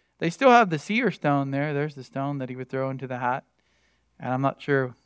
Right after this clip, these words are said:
how that told him what the book said, but that is the, the stone still today. A lot of Mormons won't go into this part of their history. Some deny it, and some laugh at it. They're, they're much more mainstream, as well as Jehovah's Witnesses. They're,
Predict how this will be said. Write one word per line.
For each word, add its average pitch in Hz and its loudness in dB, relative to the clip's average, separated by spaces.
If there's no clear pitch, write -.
how 131 4
that 131 0
told 139 0
him 131 -4
what 131 -4
the 143 -10
book 147 -4
said, 143 -8
but 123 -4
that 143 4
is 139 0
the, 127 -8
the 139 -6
stone 147 0
still 143 -2
today. 135 -6
A - 2
lot 151 10
of 139 -4
Mormons 147 4
won't 139 -2
go 143 0
into 143 -2
this 139 -4
part 135 0
of 127 -6
their 127 -6
history. 135 -10
Some 143 -6
deny 123 -4
it, 190 -6
and 135 -16
some 135 -2
laugh 123 -2
at 143 0
it. 147 -8
They're, 131 -4
they're 143 2
much 165 2
more 185 4
mainstream, 160 0
as 135 -2
well 143 4
as 135 -2
Jehovah's 135 -4
Witnesses. 147 -6
They're, 135 -2